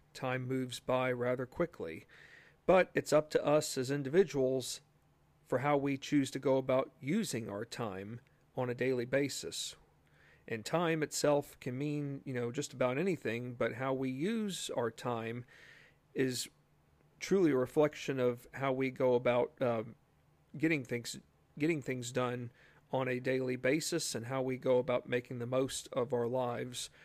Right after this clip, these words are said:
given that none of us should ever take, uh, life for granted. You know, I've, uh, really enjoyed, um,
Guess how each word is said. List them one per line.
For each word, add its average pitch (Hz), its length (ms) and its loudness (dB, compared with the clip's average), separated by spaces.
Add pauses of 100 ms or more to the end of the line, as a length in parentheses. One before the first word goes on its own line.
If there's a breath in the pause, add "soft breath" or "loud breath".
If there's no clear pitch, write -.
(220 loud breath)
given 131 260 0
that 120 200 0 (200)
none 143 240 0
of 123 100 0
us 120 140 2
should - 260 -2
ever 117 200 0
take, 117 400 0
uh, 110 120 0
life 117 280 -2
for - 120 -10
granted. 127 500 -4 (1600 loud breath)
You 143 80 4
know, 156 300 6
I've, 135 380 2
uh, 127 220 6 (160)
really 160 280 4
enjoyed, 143 600 4
um, 120 400 -2